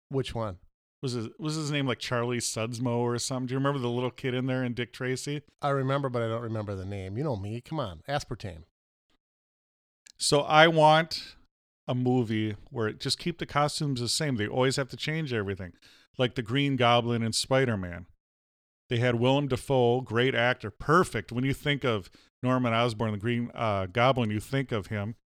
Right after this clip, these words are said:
Speaker 2: but they change and they put him in some stupid robot costume.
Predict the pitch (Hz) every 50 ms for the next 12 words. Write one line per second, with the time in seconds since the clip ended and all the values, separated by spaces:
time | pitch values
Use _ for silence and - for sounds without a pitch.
0 | _ _ - - 131 127 - 139 - - - 156 156 160 143 139 131 127 120 -
1 | - 143 139 135 135 131 127 - - 117 107 - - - - 139 131 - 120 110
2 | 104 113 117 123 123 113 101 98 - - - 110 95 92 - - - 110 104